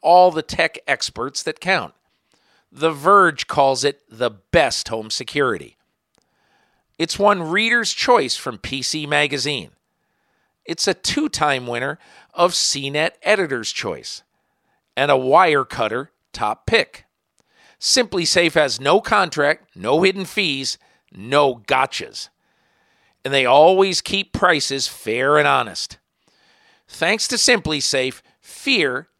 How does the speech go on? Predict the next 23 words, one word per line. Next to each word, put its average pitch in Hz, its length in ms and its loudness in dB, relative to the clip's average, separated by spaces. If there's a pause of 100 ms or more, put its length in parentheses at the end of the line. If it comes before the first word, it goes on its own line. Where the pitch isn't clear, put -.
(120)
has 156 340 -6
no 180 320 2
place - 560 -12 (320)
in 113 140 -8
a 143 40 -4
place 107 400 -8
like 123 220 -4
home. 107 300 -4 (1500)
Try 247 260 2
SimpliSafe 156 840 -2
with 110 140 -16
free 165 300 -6
shipping 180 460 -2
and 151 100 -6
free 107 260 -8
returns. 147 720 -2 (580)
You'll 165 220 0
get 156 160 0
a 120 40 -10
sixty-day 180 840 -2
risk-free 180 720 -4
trial, 151 500 0
too. 220 380 -4